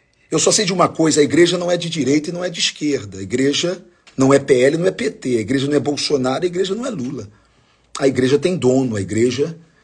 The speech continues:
é do Senhor Jesus. Então, quero pedir perdão aos meus irmãos que se sentiram decepcionados, ofendidos,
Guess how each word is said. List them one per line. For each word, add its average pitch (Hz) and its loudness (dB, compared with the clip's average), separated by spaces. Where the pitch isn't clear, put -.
é 131 0
do 120 -4
Senhor 120 0
Jesus. 98 -10
Então, 196 2
quero 170 4
pedir 165 -4
perdão 156 2
aos 107 -2
meus 131 0
irmãos 143 -2
que 254 -6
se 302 0
sentiram 277 -2
decepcionados, 120 -2
ofendidos, 139 -6